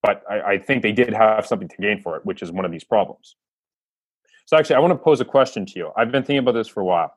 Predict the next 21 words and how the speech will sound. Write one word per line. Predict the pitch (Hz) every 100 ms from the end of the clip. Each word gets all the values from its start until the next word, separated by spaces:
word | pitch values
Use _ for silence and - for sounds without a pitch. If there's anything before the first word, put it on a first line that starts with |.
| _ _ -
Okay. | - - _ _ _ _ _
So | 127
I'm | 156
an | 180
engineer. | 143 127 104 98 - _ _ _ _ -
If | 104 -
I | 135 135 139 143 143 139 - _ _ 127 117
build, | 113 123 123 123 107 -
if | 123 120
I | 160
design | 147 147 127
a |
bridge, | 117 123
for | - 117
instance, | 117 147 131
I | 107
put | - 98
my | 107
stamp | - 123 127 131
on | 127
it | 123 123